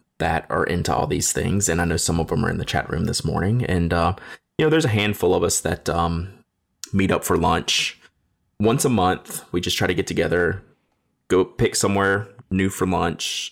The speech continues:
meet up, bring our pens and paper and whatever, and just really just hang out.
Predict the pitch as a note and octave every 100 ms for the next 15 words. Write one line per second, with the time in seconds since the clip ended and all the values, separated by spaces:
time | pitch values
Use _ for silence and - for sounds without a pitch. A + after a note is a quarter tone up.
0 | - - F#2 F2+ E2+ - - F2 F2 F2
1 | E2+ - - E2 E2+ E2+ - - - B1+
2 | - - - - - - - G2 - A2
3 | A2+ F2 D#2 - D#2+ D#2 B1